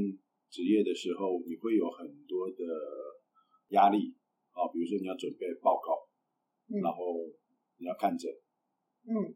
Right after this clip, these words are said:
Speaker 1: 然后你还要教学，
Speaker 2: 嗯哼。
Speaker 1: 等等之类的。
Speaker 2: 嗯。
Speaker 1: 当然在医院里面你的资源非常的多，你可以有很多的资源去使用，啊，学到很多的东西，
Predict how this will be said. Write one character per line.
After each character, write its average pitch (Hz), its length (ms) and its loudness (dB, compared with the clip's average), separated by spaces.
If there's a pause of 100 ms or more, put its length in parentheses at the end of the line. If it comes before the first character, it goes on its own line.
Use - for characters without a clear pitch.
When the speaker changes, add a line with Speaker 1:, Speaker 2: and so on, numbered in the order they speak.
(120)
Speaker 1:
然 87 100 0
后 85 80 -2
你 82 60 -6
还 - 100 -4
要 90 80 2
教 95 220 0
学， 87 140 -6 (560)
Speaker 2:
嗯 196 120 -2
哼。 - 0 -
Speaker 1:
等 180 180 0
等 185 140 0
之 170 160 -8
类 170 160 -2
的。 196 80 -12 (320)
Speaker 2:
嗯。 185 80 -12
Speaker 1:
当 120 140 6
然 107 120 4
在 123 180 8
医 120 80 4
院 120 200 8
里 90 80 2
面 98 180 2
你 87 120 -2
的 85 100 -2
资 101 140 -4
源 92 260 2
非 101 140 4
常 80 180 -4
的 80 160 -14
多， 80 320 -6 (300)
你 90 100 -12
可 101 140 -2
以 98 40 2
有 90 140 -2
很 - 160 -20 (220)
多 98 200 -2
的 92 140 -6
资 95 160 -10
源 90 180 -6
去 90 300 -8
使 - 240 -8 (140)
用， 90 200 -4 (400)
啊， - 100 -6
学 87 240 -4
到 87 140 6
很 - 260 -4
多 87 160 -4
的 87 140 -2
东 85 180 -8
西， 80 320 -10